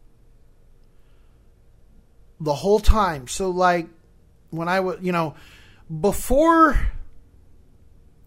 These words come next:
before M-, Michigan went on a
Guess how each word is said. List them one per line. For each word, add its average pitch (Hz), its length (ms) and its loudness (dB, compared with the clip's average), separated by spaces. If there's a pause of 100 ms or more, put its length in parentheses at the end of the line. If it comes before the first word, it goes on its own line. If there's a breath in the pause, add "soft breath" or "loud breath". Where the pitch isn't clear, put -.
(1200)
before 262 540 0
M-, 226 240 -4 (240)
Michigan 185 840 0
went 175 200 -2
on 160 180 2
a 147 320 -6